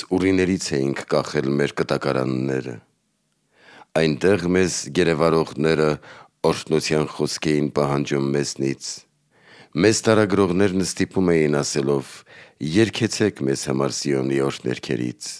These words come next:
Իսկ մենք ինչպե՞ս երգենք Տիրոջ օրհներքերը օտար երկրում։ Եթե մոռանամ քեզ, Երուսաղեմ, թող իմ աջը մոռանա ինձ։ Թող լեզուս քիմքիս կպչի, թե քեզ չհիշեմ,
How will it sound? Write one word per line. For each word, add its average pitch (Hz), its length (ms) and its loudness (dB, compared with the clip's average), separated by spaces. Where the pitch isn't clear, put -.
Իսկ 107 260 2
մենք 127 320 4
ինչպե՞ս 127 480 0
երգենք 69 460 -4
Տիրոջ 76 320 2
օրհներքերը 76 800 -2
օտար 71 460 -2
երկրում։ 69 440 -4
Եթե 76 240 0
մոռանամ 76 560 2
քեզ, 80 220 -2
Երուսաղեմ, 76 720 0
թող 78 220 0
իմ 73 140 0
աջը 73 380 -2
մոռանա 67 480 -2
ինձ։ 67 320 -6
Թող 127 220 8
լեզուս 110 400 4
քիմքիս 104 560 0
կպչի, - 480 -4
թե - 180 -2
քեզ 85 240 0
չհիշեմ, 87 680 0